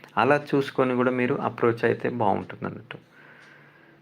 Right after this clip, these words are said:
రైతు అనేవాడు చాలా శ్రమిస్తాడు, కష్టపడతాడు. వర్షం వచ్చినా రాకున్నా, పంట పండుతుందా పండదా అనేది తెలియదు. అయినా కూడా ఆశగా విత్తనాలు వేసి, ఆశగా వర్షం గురించి ఎదురు చూస్తే, ఆశగా క్రాప్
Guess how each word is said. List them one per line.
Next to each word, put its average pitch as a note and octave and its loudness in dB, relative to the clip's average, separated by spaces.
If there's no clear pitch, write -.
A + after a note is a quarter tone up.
రైతు C#3 2
అనేవాడు C3+ 4
చాలా A#2+ 4
శ్రమిస్తాడు, A#2 0
కష్టపడతాడు. G#2+ -2
వర్షం G#2 0
వచ్చినా G2+ 0
రాకున్నా, F#2+ -2
పంట F#2+ -4
పండుతుందా G2 0
పండదా F#2+ -2
అనేది G2 -4
తెలియదు. D#3+ 6
అయినా A2+ 0
కూడా G#2 0
ఆశగా A#2 4
విత్తనాలు G#2+ 0
వేసి, G#2 -2
ఆశగా G#2 0
వర్షం G#2 -2
గురించి G#2 -2
ఎదురు G2+ -2
చూస్తే, G2+ -2
ఆశగా B2 2
క్రాప్ A#2 0